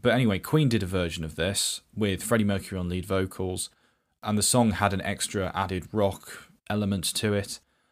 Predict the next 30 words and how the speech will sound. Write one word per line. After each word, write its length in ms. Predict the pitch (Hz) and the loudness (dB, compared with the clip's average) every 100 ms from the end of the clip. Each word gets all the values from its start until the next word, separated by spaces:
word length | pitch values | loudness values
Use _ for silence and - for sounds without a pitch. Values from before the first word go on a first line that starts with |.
| _ - | _ -4
Um, 220 | 110 104 | 0 0
the 80 | 104 | 2
structure 380 | - 170 - 151 | 2 2 2 0
of 80 | 120 | 2
the 80 | |
song 280 | 113 127 117 | 2 2 4
remains 380 | 113 110 107 101 | 4 4 2 2
mostly 380 | 110 110 - 107 | 2 2 2 -2
the 100 | 101 | 0
same 320 | - 101 101 | 0 2 2
with 120 | 101 | 0
the 60 | 113 | 0
same 280 | - 117 101 | 2 4 4
lyrics, 320 | 101 95 - | 2 0 -2
but 240 | 110 82 | -2 0
there 160 | 104 107 | 2 4
are 240 | 101 95 | 2 0
a 60 | - | -4
few 240 | - 110 | -2 0
obvious 280 | 98 95 90 | 0 -2 0
differences. 680 | 117 104 107 - 101 92 - - | 2 2 0 0 0 0 -4 -2
The 180 | 107 98 | 0 0
chorus 380 | - 117 101 104 | 2 2 2 -2
of 60 | |
voices 420 | 107 101 - 98 | 0 0 0 -4
as 120 | 92 92 | -4 0
an 80 | |
intro 380 | 104 110 - 101 | 2 2 0 -2
is 120 | 98 | -4
gone. 420 | - 104 98 95 | -4 -2 -2 -4